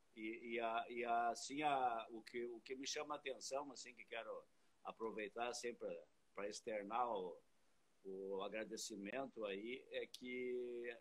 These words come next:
a gente como torcedor do Inter, né? A gente tá tendo, assim, uma aula, uma aula, assim, da, da importância e, e o que me, que me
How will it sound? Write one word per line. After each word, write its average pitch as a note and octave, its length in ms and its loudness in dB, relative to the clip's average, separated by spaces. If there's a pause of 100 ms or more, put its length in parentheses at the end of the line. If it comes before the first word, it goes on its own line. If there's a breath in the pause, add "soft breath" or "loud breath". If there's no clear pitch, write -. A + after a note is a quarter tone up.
a G#2+ 680 -4 (480)
gente D#3 280 4
como D3 220 0
torcedor C3 560 0
do G#2+ 160 -8
Inter, A#2+ 420 -2
né? A2+ 280 -8 (480)
A G2+ 80 -10
gente D#3+ 280 -2
tá D3+ 160 2
tendo, E3 360 4
assim, D#3 320 -2
uma D#3 200 6
aula, C3+ 560 12 (160)
uma G#2 160 0
aula, C#3 440 8
assim, C#3+ 400 -2
da, D3 320 2
da C#3+ 180 2
importância C#3+ 880 0 (880)
e, B2+ 380 -2
e D3 140 0
o C#3 60 2
que D3 140 0
me, D3+ 200 0
que C#3 160 -4
me A#2+ 920 4